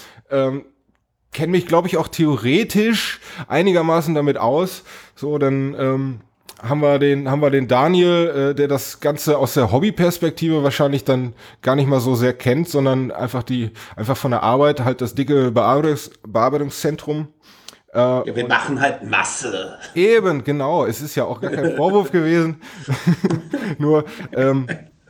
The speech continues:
Speaker 1: was unsere Hörer interessiert, ist natürlich, kann ich das Ganze irgendwie in meiner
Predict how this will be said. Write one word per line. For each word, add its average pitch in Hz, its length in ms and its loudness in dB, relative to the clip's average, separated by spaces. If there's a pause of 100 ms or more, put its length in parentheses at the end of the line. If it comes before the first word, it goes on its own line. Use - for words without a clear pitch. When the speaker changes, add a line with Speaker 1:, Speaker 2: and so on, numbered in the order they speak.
(100)
Speaker 1:
was 170 140 0
unsere 170 340 2
Hörer 175 260 4
interessiert, 160 720 0 (260)
ist 156 180 -2
natürlich, 151 640 0 (480)
kann 151 180 -2
ich 160 120 2
das 147 180 0
Ganze 147 380 0
irgendwie 139 280 0
in 135 60 0
meiner 127 560 0